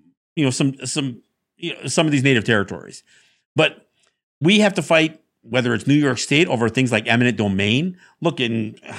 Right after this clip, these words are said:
in, in the fifties, they, uh, they flooded a river called the Allegheny River. Um, they, they dammed it up, I should say, to protect Pittsburgh from, uh, some sort of flood control for Pittsburgh.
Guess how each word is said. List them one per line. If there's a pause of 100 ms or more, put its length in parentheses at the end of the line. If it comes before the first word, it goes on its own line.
(140)
in,
in
the
fifties, (140)
they,
uh, (600)
they
flooded
a
river
called
the
Allegheny
River. (760)
Um, (180)
they,
they
dammed
it
up,
I
should
say,
to
protect
Pittsburgh (600)
from, (480)
uh,
some
sort
of
flood
control
for
Pittsburgh.